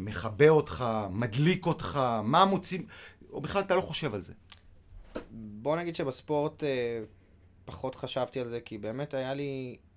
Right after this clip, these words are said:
Speaker 2: היה לי יכולת להתמודד עם זה. אמרתי, "טוב, רגע, אני פחות טוב, אני אעשה יותר מאמץ." המוזיקה מתחילה להפחיד אותי מבחינת כישלון, אה, מהסיבה, קודם כל, שאני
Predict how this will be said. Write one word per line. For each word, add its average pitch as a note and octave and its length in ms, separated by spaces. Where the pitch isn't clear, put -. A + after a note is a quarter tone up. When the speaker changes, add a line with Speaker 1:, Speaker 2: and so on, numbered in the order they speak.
Speaker 2:
היה A2+ 100
לי C3 100
יכולת G#2+ 640
להתמודד A#2 460
עם F#3+ 120
זה. G#2+ 120
אמרתי, G#2+ 260
"טוב, A#2+ 220
רגע, G#2+ 200
אני G2 120
פחות A#2+ 400
טוב, G#2 280
אני A2 240
אעשה A2 280
יותר D3+ 640
מאמץ." C3 680
המוזיקה F3+ 540
מתחילה B2+ 380
להפחיד A#2+ 380
אותי A#2 200
מבחינת G#2 600
כישלון, B2+ 640
אה, F#2+ 580
מהסיבה, G#2 580
קודם B2+ 300
כל, A#2 180
שאני G#2 360